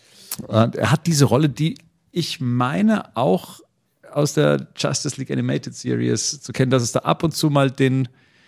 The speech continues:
Fall gibt, dass er abgestellt wird, oder verwechsel ich ihn da grad mit Booster Gold? Da gab's mal eine Folge, in der, ähm,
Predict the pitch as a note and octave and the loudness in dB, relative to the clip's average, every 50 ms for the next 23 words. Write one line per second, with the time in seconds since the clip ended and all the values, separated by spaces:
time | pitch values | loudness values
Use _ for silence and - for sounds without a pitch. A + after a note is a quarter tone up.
0 | _ _ _ _ - - B2+ C3+ A#2 - - - G2+ - - - - - - C3+ | _ _ _ _ 0 2 2 4 4 0 -2 -4 -4 -4 -6 -8 -10 -8 -8 -6
1 | - D#3 C#3+ - C#3 C3 B2+ B2 G#2+ A#2 A2+ A#2 A#2 - A#2+ A#2+ G#2 A2 G#2+ A2 | -6 -4 -4 -2 -2 -2 -2 -2 -4 -4 -6 -6 -8 -6 -8 -6 -6 -6 -6 -6
2 | G#2 - - - - A2 G2 - - - - - A2 F#2+ F#2 - G2+ G2 G2 F#2+ | -8 -8 -10 -8 -8 -10 -8 -8 -10 -8 -6 -6 -6 -4 -4 -4 -2 -2 -2 -4
3 | - - - A2 G#2 - A2+ G#2+ - - A2 A2 G#2 G#2 G#2 G#2+ - - A2+ A2 | -6 -8 -10 -10 -6 -6 -6 -6 -6 -4 -4 -2 0 0 0 -2 -4 -4 -2 -2
4 | G#2+ - - - A2+ A2 G#2+ G#2 A2+ G#2+ A2 - A2+ A#2 G2 G2 G2 A2 G#2+ G#2+ | -2 -2 0 2 2 2 4 2 0 0 0 -4 -6 -6 -6 -4 -2 0 0 0
5 | G#2 G2+ - - - - - - - - _ _ _ A#2 G#2 G2+ G2 G2 G2 G2 | 0 -2 -4 -10 -20 -20 -20 -20 -20 -20 _ _ _ -2 0 0 0 0 -2 -4